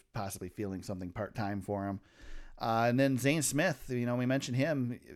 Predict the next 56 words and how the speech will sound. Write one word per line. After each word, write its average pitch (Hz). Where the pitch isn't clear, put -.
second 135
in 110
the 117
championship 135
for 135
the 117
Truck 127
Series, 135
had 127
an 131
opportunity 131
to 107
win 131
it. -
Uh, 113
originally 127
was 120
planning 127
on 120
going 123
to 117
Chip -
Ganassi 123
Racing, 143
signed 139
with 139
Chip 151
Ganassi 139
Racing, 139
and 117
then 117
Chip 120
Ganassi 113
Racing 110
sold 127
and 107
left 110
Zane 113
Smith -
out 139
in 135
the 135
cold, 160
and 110
he's 123
looking 123
for 110
something 117
to 107
do 117
next 113
year 113
as 101
well. 107
So, 98
um, 95